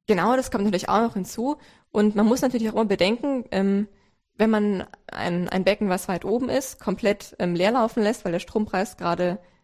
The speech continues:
ähm, sehr hoch ist, und dann gibt's einen Stromausfall. Was macht man dann? Das heißt, man muss immer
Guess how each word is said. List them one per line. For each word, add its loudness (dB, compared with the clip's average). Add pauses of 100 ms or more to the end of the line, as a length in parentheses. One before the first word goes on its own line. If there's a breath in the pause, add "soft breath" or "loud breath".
(160 soft breath)
ähm, -2 (220)
sehr 0
hoch -2
ist, -2 (400)
und 2
dann 4
gibt's -2
einen 2
Stromausfall. -2
Was -8
macht -2
man -6
dann? -6
Das -8
heißt, -4
man 0
muss -2
immer 0